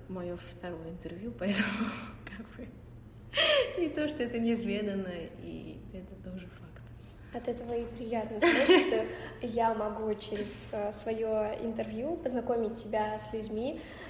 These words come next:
Speaker 2: Это очень приятная вещь, когда ты можешь поговорить с человеком и насладиться той атмосферой, которая, которую ты передаёшь через кино, потому что ты такая же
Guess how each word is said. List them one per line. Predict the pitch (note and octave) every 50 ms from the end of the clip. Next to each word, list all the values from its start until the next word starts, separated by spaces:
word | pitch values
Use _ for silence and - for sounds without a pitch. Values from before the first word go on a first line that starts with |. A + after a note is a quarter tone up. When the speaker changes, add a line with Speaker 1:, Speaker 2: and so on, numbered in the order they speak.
| - -
Speaker 2:
Это | - A#3 - - - - - G#2+ - - - - - - - - - - - - - - - - - - - - - - -
очень | B3+ A3+ A3 - - - B3+ A3+ A3 A3+ A3+ - - - - - - - - -
приятная | - A#3+ A#3+ A#3 A3+ A3+ A3+ G#3+ G#3
вещь, | G3+ G#3+ A#3 F#4 - - - - - - -
когда | - B3+ - - - A3 A3 G#3+ - -
ты | A3+ A3+ A3 G3+ - - - -
можешь | A3+ A3+ A3+ A3+ A3 - -
поговорить | - G#3 A3 A3 G#3+ G#3+
с | -
человеком | - - A#3+ A3+ G#3+ G#3+ A#3+ D#4 - - D4 A#3+ A3 G3+ - - - - - -
и | A#3+ A3+ A3 A3 G#3+ G#3+ G#3+ G#3 G#3 G#3 G3+ - - - - - - - - - -
насладиться | C4 B3 A#3+ - B3 A#3 G#3+ A#3 B3 A#3+ - - G3+
той | - - A3+ A3 G#3+
атмосферой, | G#3+ - A#3 A#3+ - - - A#3+ C4+ F4 F4 D4+ C4
которая, | - A#3 - A#3 A3 G#3+ G#3 G3+ G3+ - - - - - - - - - - - - - - -
которую | - - A#3+ A#3 A#3 A3+
ты | A#3 B3
передаёшь | A#3+ - A3 G#3+ G3+ G#3 G#3+ B3 D4 -
через | - - B3+ G#3 G#3 -
кино, | - - A#3 G3 F#3+ F#3 -
потому | - - - - - -
что | - - -
ты | - - A#3 G#3+
такая | - - - - - G3+ A3 B3+
же | B3+ B3+